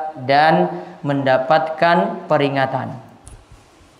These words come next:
Para jamaah sekalian, ini pembahasan saking surat At-Taubah ayat seratus dua puluh dua.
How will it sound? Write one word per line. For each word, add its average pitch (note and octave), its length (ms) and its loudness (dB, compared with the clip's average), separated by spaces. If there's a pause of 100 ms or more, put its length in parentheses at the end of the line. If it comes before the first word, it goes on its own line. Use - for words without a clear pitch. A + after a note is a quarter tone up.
(840)
Para D3+ 240 2
jamaah C#3+ 320 2
sekalian, E3 720 0
ini D#3 160 -4
pembahasan C#3+ 560 -2
saking C#3 400 -6
surat E3+ 640 0
At-Taubah D3 960 2
ayat C3+ 400 0
seratus D#3 640 -2
dua C#3 400 0
puluh D3 720 0
dua. B2 560 -4